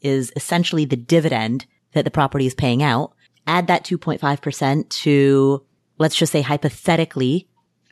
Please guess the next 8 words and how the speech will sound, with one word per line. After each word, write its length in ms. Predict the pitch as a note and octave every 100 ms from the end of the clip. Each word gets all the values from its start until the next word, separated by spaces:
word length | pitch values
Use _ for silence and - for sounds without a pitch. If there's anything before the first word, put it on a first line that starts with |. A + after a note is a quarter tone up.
| E3
based 260 | E3+ E3 -
on 120 | E3
historic 420 | D#3+ - D3+ D3
data 240 | D#3+ D3 C#3+
for 140 | D3
that 160 | C#3 -
particular 420 | - C3+ C3+ C#3
neighborhood, 640 | F#3+ A3 F#3 C#3+ C3 C3+